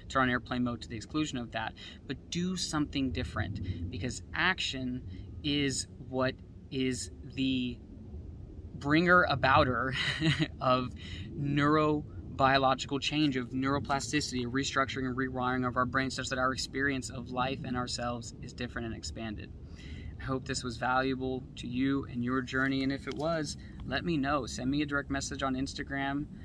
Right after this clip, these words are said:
or shoot me an email, wolf at wolfcastillo dot com. All feedback is loved and welcome, and of course, I would love to connect with you.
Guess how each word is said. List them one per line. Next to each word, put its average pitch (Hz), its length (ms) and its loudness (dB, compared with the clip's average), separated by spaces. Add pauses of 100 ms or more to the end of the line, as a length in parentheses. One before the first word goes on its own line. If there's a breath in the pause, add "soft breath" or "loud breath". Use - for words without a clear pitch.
(500 loud breath)
or 139 640 6
shoot 131 360 -2
me 143 160 0
an 139 120 4
email, 139 400 4
wolf 131 240 0
at 135 60 0
wolfcastillo 139 520 -2
dot 131 160 2
com. 139 320 2
All 127 160 -2
feedback 131 480 -2 (100)
is 120 220 -8
loved 123 320 -2
and 117 100 -6
welcome, 123 380 -4
and 113 80 -2
of 113 160 -8
course, 123 220 -8
I 123 40 -6
would 117 80 -6
love 113 180 -6
to 117 60 -8
connect 113 340 -8
with - 180 -10
you. 127 280 0